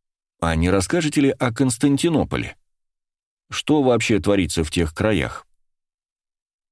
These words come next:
Перехватив предостерегающий взгляд Сухова, Александр торопливо пояснил свою просьбу. «Мы очень давно не были в империи, странствовали повсюду.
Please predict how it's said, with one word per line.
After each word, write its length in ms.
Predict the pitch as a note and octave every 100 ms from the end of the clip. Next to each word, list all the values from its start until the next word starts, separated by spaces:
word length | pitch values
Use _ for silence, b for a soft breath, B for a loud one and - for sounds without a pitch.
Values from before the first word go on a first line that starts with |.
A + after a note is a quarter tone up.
| -
Перехватив 560 | D2 C2 C#2+ D2 D#2+ -
предостерегающий 920 | D2 C#2+ C#2 E2 E2+ D#2+ C#2+ - D2+
взгляд 440 | C#2 D2+ C#2+ C#2
Сухова, 500 | - D3 - C2+ A#1+ - _ _ _ _ _ -
Александр 520 | D#2 D#2+ C#3+ C3+ A#2+
торопливо 500 | A2+ G#2+ G2+ A#2 G#2+
пояснил 480 | G#2+ A2 G2+ G2+ F2+
свою 300 | - G2 G#2+
просьбу. 560 | - E2 B1+ A#1 A1 - _ _ _ - B _
«Мы 240 | A2+ B2+ A#2+
очень 360 | C3+ A#2+ A#2+
давно 380 | A2+ B2 C3 C3
не 160 | B2+ G#2
были 220 | G2+ F#2
в 100 | G#2
империи, 440 | G#2 D3 F2+ B1+
странствовали 680 | - - D#3 A#2 F2 D2+ D2
повсюду. 500 | D2 D#2 - C#2+ B1+